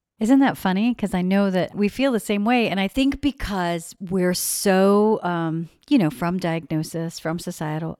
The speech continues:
obviously it's changing. And I really have, I really have faith in that evolution of humanity and this journey, and it's changing slowly. But because it has so much weight and we're so weighted down that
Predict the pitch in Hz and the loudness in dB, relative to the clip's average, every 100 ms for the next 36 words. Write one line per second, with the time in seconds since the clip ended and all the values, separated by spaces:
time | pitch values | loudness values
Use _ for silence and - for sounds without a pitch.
0 | - 160 165 - 175 - - 185 180 185 | -10 -6 -6 -4 -4 -4 -6 -2 -2 -2
1 | 180 165 156 160 165 165 165 165 160 156 | -2 0 -2 -2 -2 -2 -4 -2 -4 -6
2 | - 165 165 175 160 - 180 170 170 165 | -10 -6 -6 -6 -8 -6 -4 -4 -6 -8
3 | 160 - 160 151 190 - 180 160 - 156 | -8 -8 -8 -6 -6 -4 -8 -8 -10 -14
4 | - 165 180 180 175 180 - - - - | -8 -6 -4 -4 -6 -8 -14 -20 -20 -20
5 | _ - 151 151 147 - 143 - - 202 | _ -8 -4 -4 -6 -10 -14 -10 -4 0
6 | 190 175 180 _ _ _ - 156 135 - | 0 -2 -4 _ _ _ -10 -8 -8 -8
7 | - 190 190 170 185 - 208 214 185 170 | -6 -4 -4 -4 -8 -4 -2 -2 -4 -6
8 | 175 170 - - 214 - 226 214 190 214 | -4 -4 -4 -8 -12 -4 -2 -2 -2 -4
9 | 214 - 208 202 202 202 240 208 180 185 | -4 -4 -4 -6 -6 -4 -2 -2 -4 -6
10 | 185 - 202 196 196 196 185 175 220 190 | -4 -2 -2 -2 -2 -2 -2 -2 0 -2
11 | 170 180 175 - | -4 -2 -2 -4